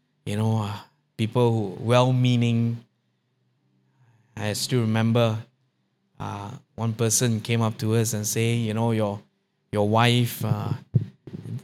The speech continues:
your wife's womb is not strong. Her body is not healthy. That's why she lost the baby." Oh, it was so tough.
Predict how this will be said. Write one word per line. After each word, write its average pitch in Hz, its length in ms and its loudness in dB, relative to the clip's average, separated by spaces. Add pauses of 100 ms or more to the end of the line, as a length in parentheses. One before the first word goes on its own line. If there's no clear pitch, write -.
(140)
your 107 180 0
wife's 120 300 4
womb 127 260 4
is 104 140 0
not 117 180 -4
strong. 110 680 0
Her 110 160 -4
body 113 380 2
is 110 200 0
not 113 240 -2
healthy. 107 480 -2
That's 101 180 -2
why 113 140 0
she 101 220 -2
lost 104 320 -4
the 98 40 -8
baby." 101 480 -10 (1500)
Oh, 123 120 -2
it 117 60 0
was 113 180 2
so 131 160 2
tough. 120 400 0